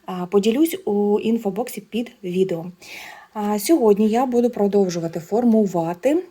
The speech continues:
частинку переду, формувати горловину та скоси плеча.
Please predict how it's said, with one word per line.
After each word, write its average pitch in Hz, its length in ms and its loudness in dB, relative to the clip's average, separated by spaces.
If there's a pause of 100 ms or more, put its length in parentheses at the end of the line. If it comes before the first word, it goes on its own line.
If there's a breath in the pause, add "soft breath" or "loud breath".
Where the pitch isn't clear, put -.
частинку 208 640 -2
переду, 214 520 -2
формувати 180 520 -4
горловину 190 500 -2
та 185 160 -10
скоси 208 400 -4
плеча. 190 480 -6